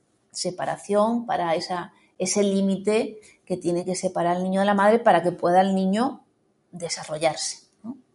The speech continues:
Pero eso, eso genera hostilidad para aquello que separa al niño de ese lugar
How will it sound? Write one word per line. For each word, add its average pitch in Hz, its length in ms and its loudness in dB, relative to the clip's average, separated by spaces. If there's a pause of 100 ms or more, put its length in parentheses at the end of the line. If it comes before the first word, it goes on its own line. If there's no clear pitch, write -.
(1600)
Pero 180 180 4
eso, 214 300 0
eso 202 280 0
genera 226 480 2
hostilidad 165 720 0
para 156 180 -2
aquello 240 440 -2
que 170 340 -4
separa 202 440 4
al 196 120 2
niño 226 280 2
de 196 180 2
ese 240 640 -2
lugar 190 640 4